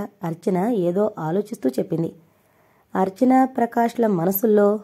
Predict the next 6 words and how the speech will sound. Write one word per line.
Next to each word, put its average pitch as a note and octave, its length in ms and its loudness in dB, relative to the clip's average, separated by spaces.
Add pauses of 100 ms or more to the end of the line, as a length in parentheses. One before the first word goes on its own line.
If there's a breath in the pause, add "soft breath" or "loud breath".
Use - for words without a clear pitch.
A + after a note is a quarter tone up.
(100)
వెన్నెల F3+ 340 0
మీద F#3+ 260 0
ఉన్న A3 420 -2
ప్రత్యేకమైన A#3+ 840 -2
అభిమానం G#3 480 -2
వల్ల G#3 320 2